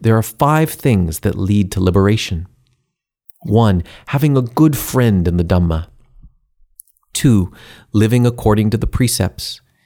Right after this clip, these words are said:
He lives according to the Patimokkha with good conduct, seeing danger in the slightest fault, and carefully following the rules. Three, speaking only about what leads to liberation,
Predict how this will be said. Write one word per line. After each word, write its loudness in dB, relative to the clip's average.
He 0
lives 2
according 0
to 0
the 0
Patimokkha 0
with -2
good 0
conduct, -4
seeing 2
danger 2
in 0
the 2
slightest -2
fault, -6
and -4
carefully -4
following 0
the 0
rules. 0
Three, 2
speaking -2
only 4
about 0
what -2
leads 0
to -4
liberation, 0